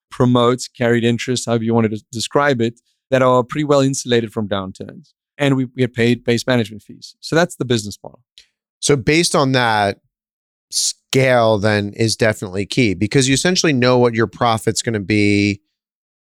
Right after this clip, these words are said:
Speaker 2: on the carry or on the promote from day one if the loan performs. And then you need to get the scale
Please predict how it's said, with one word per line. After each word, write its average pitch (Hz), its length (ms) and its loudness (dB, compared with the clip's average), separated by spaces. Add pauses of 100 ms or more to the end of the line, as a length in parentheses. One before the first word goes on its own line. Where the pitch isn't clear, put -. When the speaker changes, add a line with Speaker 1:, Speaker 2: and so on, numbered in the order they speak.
(180)
Speaker 2:
on 123 200 2
the 123 80 2
carry 101 760 2
or 104 120 -2
on 104 200 2
the 113 80 0
promote 104 640 2 (280)
from 123 240 0
day 120 180 4
one 104 640 0
if - 160 -16
the 110 100 2
loan 101 340 2
performs. 101 800 -2 (600)
And 127 200 4
then 120 540 0
you 127 140 2
need 143 180 4
to 143 60 -2
get 120 160 0
the 104 60 -2
scale 113 840 0